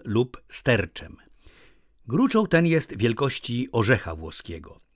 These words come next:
Znajduje się w miednicy mniejszej w okolicach krocza, dokładnie pod pęcherzem moczowym.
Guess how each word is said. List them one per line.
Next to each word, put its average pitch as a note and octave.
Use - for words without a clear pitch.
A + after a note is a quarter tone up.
Znajduje G#2+
się D#3+
w -
miednicy C3
mniejszej A#2+
w -
okolicach -
krocza, -
dokładnie F#3
pod -
pęcherzem A#2
moczowym. F#2